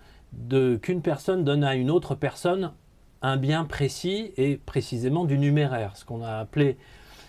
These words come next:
le don Sarkozy, c'est une mesure qui n'a existé qu'en deux mille quatre et deux mille cinq, en fait, qui permettait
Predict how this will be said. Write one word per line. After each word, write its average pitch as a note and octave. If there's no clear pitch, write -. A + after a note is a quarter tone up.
le A#2
don D3
Sarkozy, D3
c'est -
une C3
mesure C#3
qui -
n'a C3+
existé C3+
qu'en C#3
deux C3
mille C3
quatre C#3
et A2
deux G2+
mille G2+
cinq, G#3
en A#2
fait, D#3+
qui B2+
permettait A2